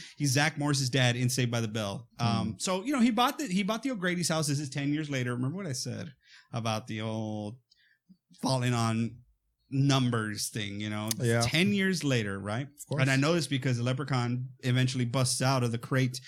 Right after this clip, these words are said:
Speaker 1: and he's like, "I'm starved. Haven't eaten in ten years," right? It's like, "Oh, ten. Got it."
Speaker 2: Got it. Thanks.
Speaker 1: Uh,
Speaker 2: <laughs>
Speaker 1: so she is, you know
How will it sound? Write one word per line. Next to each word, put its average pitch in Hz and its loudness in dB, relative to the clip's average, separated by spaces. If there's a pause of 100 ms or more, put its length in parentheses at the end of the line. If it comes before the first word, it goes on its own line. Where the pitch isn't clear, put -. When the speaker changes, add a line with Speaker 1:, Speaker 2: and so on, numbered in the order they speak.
(280)
Speaker 1:
and 131 -6
he's 123 4
like, 117 -2
"I'm 120 -6
starved. 262 2 (160)
Haven't 208 2
eaten 240 2
in 233 2
ten 285 4
years," 277 6
right? 143 0
It's 156 -4
like, 139 -2
"Oh, 151 0
ten. 135 -6
Got 131 2
it." 104 -4 (100)
Speaker 2:
Got 139 6
it. - 2
Thanks. 131 6
Speaker 1:
Uh, 120 2
Speaker 2:
<laughs> - -18
Speaker 1:
so 190 4 (340)
she 190 4
is, 170 8
you 208 -4
know 131 0